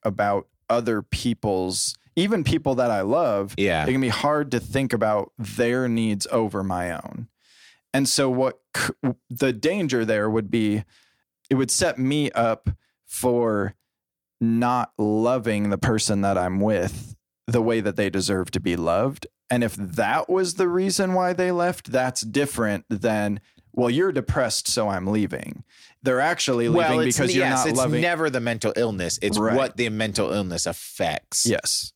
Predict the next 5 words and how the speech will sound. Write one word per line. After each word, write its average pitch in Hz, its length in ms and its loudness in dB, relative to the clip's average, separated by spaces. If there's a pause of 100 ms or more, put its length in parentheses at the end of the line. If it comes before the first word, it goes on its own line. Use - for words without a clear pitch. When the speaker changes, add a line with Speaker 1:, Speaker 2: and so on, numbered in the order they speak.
Speaker 2:
Right. 85 680 -2 (220)
So 120 220 2
it's, 120 440 0
it's 131 340 0
affecting 101 1200 -2